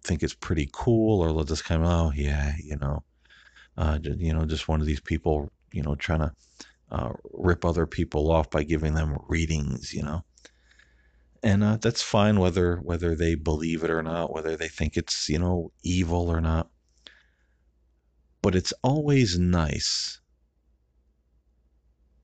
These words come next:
because I usually, I, I have a technique that I use if, if I meet somebody or, you know, I, I'm associated with somebody who's, uh, category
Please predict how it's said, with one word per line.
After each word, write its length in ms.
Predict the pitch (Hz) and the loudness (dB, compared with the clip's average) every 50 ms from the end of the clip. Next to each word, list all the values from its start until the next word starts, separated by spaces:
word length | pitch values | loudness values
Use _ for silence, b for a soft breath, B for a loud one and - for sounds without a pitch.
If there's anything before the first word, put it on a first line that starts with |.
| _ _ _ _ _ _ _ _ _ _ _ _ | _ _ _ _ _ _ _ _ _ _ _ _
because 340 | - - - - 104 87 95 | -2 0 2 2 2 2 4
I 80 | 92 92 | 4 6
usually, 580 | 101 120 139 135 139 139 131 127 120 107 - | 6 6 4 4 4 4 6 6 6 4 4
I, 120 | - 87 - | 2 2 2
I 140 | - 92 80 | 2 2 2
have 240 | 98 98 127 123 123 | 2 2 2 2 2
a 40 | - | 0
technique 580 | - - - 113 101 - - 95 92 85 - | -2 -2 -2 -2 -2 0 0 0 0 0 0
that 180 | - 85 78 85 | 0 0 0 2
I 140 | 82 85 82 | 2 2 2
use 260 | 80 76 76 73 78 | 2 0 -2 -2 -4
if, 140 | 78 - - - | -6 -6 -6 -6
if 160 | 76 - - | -6 -4 -2
I 120 | 82 78 78 | 0 0 0
meet 440 | 78 78 80 80 80 85 80 - | 0 -2 -2 -2 0 0 0 -2
somebody 680 | - - - 85 80 78 76 73 78 78 80 - 90 - _ _ _ _ _ _ _ _ _ _ _ _ _ _ _ _ | -2 -4 -2 -2 -2 -2 -2 -2 -2 -4 -4 -4 -6 -10 _ _ _ _ _ _ _ _ _ _ _ _ _ _ _ _
or, 500 | - 95 87 85 82 82 82 82 80 78 | 0 2 2 4 4 4 4 4 2 2
you 160 | 76 76 78 | 0 0 0
know, 160 | 78 78 78 | 2 2 2
I, 280 | 80 - - - 60 - - - | 2 0 0 -2 -2 -4 -6 -6
I'm 160 | - 60 73 76 | -8 -6 -4 -4
associated 920 | 82 - - - - - 90 87 78 - - 90 85 80 76 78 78 78 | -4 -2 -4 -2 0 2 2 2 0 0 0 0 0 0 0 -2 -2 -2
with 120 | 78 80 - | -4 -4 -6
somebody 540 | - - 85 80 78 80 82 80 73 78 78 | -4 -4 -2 -2 0 0 0 0 0 -2 -2
who's, 640 | 73 76 80 78 78 78 78 76 - - - - - _ b b b b b b b b b b b b b b b _ _ - - | -2 -2 -4 -2 -2 -4 -4 -6 -8 -12 -14 -16 -18 _ b b b b b b b b b b b b b b b _ _ -4 0
uh, 160 | 98 85 73 - - | 0 0 0 -2 -4
category 720 | - - - 92 87 87 82 78 87 85 80 80 78 78 - | -4 0 2 2 4 2 2 2 2 2 2 2 2 0 0